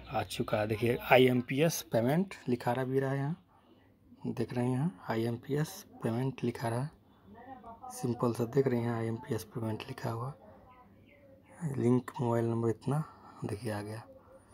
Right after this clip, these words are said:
आप लोग को आशा करता हूँ कि इस वीडियो के माध्यम से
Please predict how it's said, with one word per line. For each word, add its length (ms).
आप 140
लोग 180
को 100
आशा 260
करता 300
हूँ 120
कि 80
इस 160
वीडियो 240
के 180
माध्यम 300
से 420